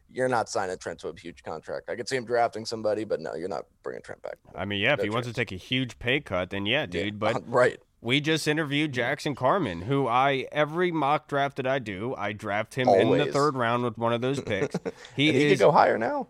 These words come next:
Speaker 2: Yeah, absolutely. I
Speaker 1: He
Speaker 2: think
Speaker 1: could go
Speaker 2: he
Speaker 1: round
Speaker 2: can.
Speaker 1: two, maybe even
Speaker 2: And,
Speaker 1: late round one.
Speaker 2: and it's funny, Reed, because, you know, what was my comp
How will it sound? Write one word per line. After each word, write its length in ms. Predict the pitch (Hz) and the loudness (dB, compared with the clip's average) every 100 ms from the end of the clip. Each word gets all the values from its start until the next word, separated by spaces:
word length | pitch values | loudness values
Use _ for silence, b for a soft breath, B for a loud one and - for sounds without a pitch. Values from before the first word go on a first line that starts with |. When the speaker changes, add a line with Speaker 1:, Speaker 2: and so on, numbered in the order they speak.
| _ | _
Speaker 2:
Yeah, 200 | 131 185 - | -2 -2 2
absolutely. 680 | 165 240 175 180 311 202 107 | 0 0 0 0 2 0 2
I 60 | |
Speaker 1:
He 60 | 110 | 2
Speaker 2:
think 100 | 131 | 4
Speaker 1:
could 60 | 147 | 6
go 40 | |
Speaker 2:
he 60 | 131 | 6
Speaker 1:
round 160 | 143 | 2
Speaker 2:
can. 80 | 269 | 2
Speaker 1:
two, 180 | 131 117 | -4 -4
maybe 260 | 101 120 143 | 2 2 4
even 120 | 156 | 2
Speaker 2:
And, 60 | 131 | 2
Speaker 1:
late 140 | 127 | 2
round 220 | 135 139 | 0 0
one. 180 | 185 226 139 | -2 -4 -2
Speaker 2:
and 160 | 156 151 | 0 0
it's 120 | - | -2
funny, 280 | 175 196 151 | 0 0 0
Reed, 280 | 139 139 | 0 -2
because, 280 | 127 123 135 | -4 0 0
you 60 | 139 | 2
know, 80 | 139 | 4
what 180 | 151 | 4
was 160 | 190 151 | 4 0
my 160 | 143 139 | 0 -4
comp 420 | - 127 104 | 0 0 0